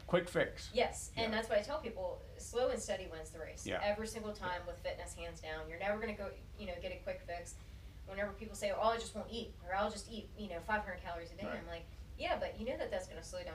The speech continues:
Speaker 2: your metabolism long term if you
Speaker 1: Exactly.
Speaker 2: do that."
Speaker 1: So, you know, that goes right back to the point of the whole radio show, and we'll wrap it up with this in the fact that we are truly want to remind you or reiterate to you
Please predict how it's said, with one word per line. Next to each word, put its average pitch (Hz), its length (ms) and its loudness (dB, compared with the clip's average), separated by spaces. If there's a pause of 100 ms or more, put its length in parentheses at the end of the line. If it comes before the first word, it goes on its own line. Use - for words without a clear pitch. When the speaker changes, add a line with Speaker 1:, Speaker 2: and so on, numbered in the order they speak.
Speaker 2:
your 151 100 -8
metabolism 208 580 -4
long - 200 -8
term - 80 -4
if - 0 -
you - 60 0
Speaker 1:
Exactly. 98 440 4
Speaker 2:
do 92 60 0
that." - 80 -4
Speaker 1:
So, 92 320 2 (100)
you 117 160 2
know, 90 140 2
that 120 200 6
goes 104 200 2
right 101 200 2
back 104 260 8
to 107 100 0
the 98 100 -4
point 101 380 2
of 90 100 0
the 87 80 -2
whole 107 260 4
radio 98 380 2
show, 95 360 2
and 92 140 2
we'll 92 120 -2
wrap 95 280 6
it 101 60 0
up 95 180 0
with 98 180 -4
this 92 260 -6
in 92 140 -4
the 87 80 -4
fact 90 360 2
that 92 240 0 (540)
we 135 440 6
are 113 440 8
truly 117 800 4 (520)
want 123 320 6
to 135 80 2
remind 123 600 8
you 95 220 0
or 98 120 2
reiterate 117 680 6
to - 120 -4
you 87 380 -2